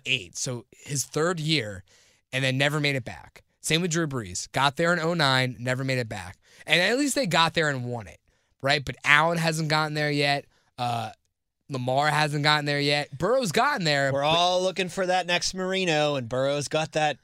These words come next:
Speaker 2: He's literally walking on
Speaker 1: Right.
Speaker 2: that same path.
Speaker 1: Right.
Speaker 2: He gets there, loses it early,
Speaker 1: It's,
Speaker 2: doesn't
Speaker 1: it
Speaker 2: get
Speaker 1: just,
Speaker 2: there
Speaker 1: it
Speaker 2: again.
Speaker 1: just goes to show getting to the Super Bowl and winning it is nowhere nearly as easy as it sounds. I mean, even Mahomes.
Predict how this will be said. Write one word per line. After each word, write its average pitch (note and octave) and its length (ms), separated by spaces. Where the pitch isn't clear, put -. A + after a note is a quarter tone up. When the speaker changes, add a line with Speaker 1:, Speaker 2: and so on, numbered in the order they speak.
Speaker 2:
He's C#3+ 220
literally E3 640
walking C#3+ 460
on C3+ 120
Speaker 1:
Right. C3+ 60
Speaker 2:
that B2+ 180
same C3 240
path. A#2 260
Speaker 1:
Right. F#2 120
Speaker 2:
He A#2 60
gets C3 300
there, C#3+ 360
loses C#3 500
it C#3+ 200
early, D3 640
Speaker 1:
It's, G#3 180
Speaker 2:
doesn't G#3 140
Speaker 1:
it - 40
Speaker 2:
get - 60
Speaker 1:
just, B3 160
Speaker 2:
there C#3 80
Speaker 1:
it E3+ 80
Speaker 2:
again. F#3 160
Speaker 1:
just - 220
goes G3 360
to E3+ 80
show C3+ 640
getting F#3+ 380
to G3+ 120
the F#3 100
Super E3 260
Bowl C#3 220
and C3 240
winning D3+ 300
it G#2 240
is C#3 260
nowhere D#3+ 1000
nearly C#3 580
as B2+ 160
easy C3 320
as B2 100
it A#2+ 120
sounds. C#3 240
I D#3 60
mean, F#3+ 120
even G#3 240
Mahomes. G#3+ 520